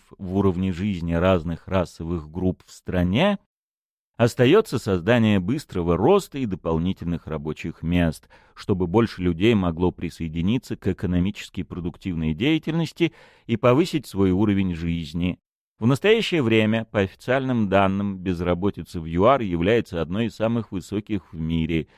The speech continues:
и составляет двадцать шесть-двадцать восемь процентов. Темпы роста в одну целую восемь десятых процента в год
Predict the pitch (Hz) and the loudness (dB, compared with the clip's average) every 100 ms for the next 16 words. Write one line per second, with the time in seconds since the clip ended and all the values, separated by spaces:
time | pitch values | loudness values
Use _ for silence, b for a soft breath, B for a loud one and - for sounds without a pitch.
0 | b b 85 - 85 - 80 87 85 76 | b b -10 -10 -8 -6 0 2 2 -2
1 | 85 95 - - 78 - 113 123 - 80 | 0 2 0 -8 -14 -2 0 0 -4 -10
2 | 80 90 107 - 98 - 82 82 - 80 | -2 0 0 -6 -16 -10 -4 -2 -4 -10
3 | 78 - 78 _ - 80 76 - 80 - | -10 -10 -10 _ -8 -6 -6 -8 -14 -16
4 | _ _ _ _ _ _ _ _ 143 139 | _ _ _ _ _ _ _ _ 2 4
5 | 139 131 151 123 113 101 - _ 95 104 | 2 4 4 4 2 0 0 _ 0 2
6 | 117 113 - 120 104 95 101 95 95 95 | 2 0 2 4 4 4 2 0 -4 -6
7 | - 98 - 82 - 87 80 92 80 90 | -2 -2 -2 -6 -8 -8 -6 -8 -6 -8
8 | 85 98 175 - | -2 0 0 -2